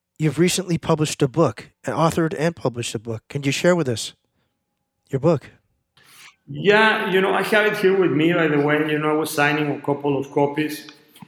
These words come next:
Speaker 2: The book is called Progression, and it actually connects with this idea of flow.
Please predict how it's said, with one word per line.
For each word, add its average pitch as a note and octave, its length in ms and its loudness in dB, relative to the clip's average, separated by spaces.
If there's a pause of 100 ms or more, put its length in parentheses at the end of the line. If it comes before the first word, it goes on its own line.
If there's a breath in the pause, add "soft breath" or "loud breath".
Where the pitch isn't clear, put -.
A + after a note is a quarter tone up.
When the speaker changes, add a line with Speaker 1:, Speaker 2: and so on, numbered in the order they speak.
(240 loud breath)
Speaker 2:
The D3+ 120 2
book F3 280 2
is G3+ 140 -2
called E3 720 0
Progression, C#3+ 840 0
and C#3+ 180 -2
it F#3 120 -2
actually G3 440 0
connects D#3 440 -2
with D3+ 100 -2
this D3 200 2
idea B2+ 720 0 (600)
of A#2 200 -8 (220)
flow. C#3+ 800 2